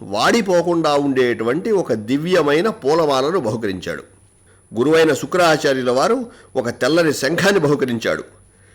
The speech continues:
నియమనిష్టలతో చేసినటువంటి యజ్ఞ ఫలాన్ని పొందడం కోసం, పురజనుల ఆశీస్సులు మొత్తం పొందడం కోసం బలిచక్రవర్తి అనేక దాన ధర్మాలకు శ్రీకారం చుట్టాడు.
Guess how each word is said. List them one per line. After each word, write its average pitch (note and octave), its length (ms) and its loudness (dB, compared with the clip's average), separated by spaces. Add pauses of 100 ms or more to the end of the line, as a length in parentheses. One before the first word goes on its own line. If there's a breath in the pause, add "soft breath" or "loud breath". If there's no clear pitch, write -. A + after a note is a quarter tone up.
(340 soft breath)
నియమనిష్టలతో E3+ 960 2
చేసినటువంటి D3 760 -2
యజ్ఞ B2+ 360 0
ఫలాన్ని D#3+ 600 2 (540)
పొందడం F3 340 0
కోసం, G#2+ 380 -2 (580 soft breath)
పురజనుల G#3 480 2
ఆశీస్సులు F#3+ 720 0
మొత్తం F#3+ 380 -2
పొందడం F3 380 0
కోసం A#2+ 440 -4 (280)
బలిచక్రవర్తి A#2 1000 -4 (260 loud breath)
అనేక C3 380 2
దాన G#2+ 340 -2
ధర్మాలకు C3 520 -2
శ్రీకారం A#2 480 -2
చుట్టాడు. D#2+ 400 -8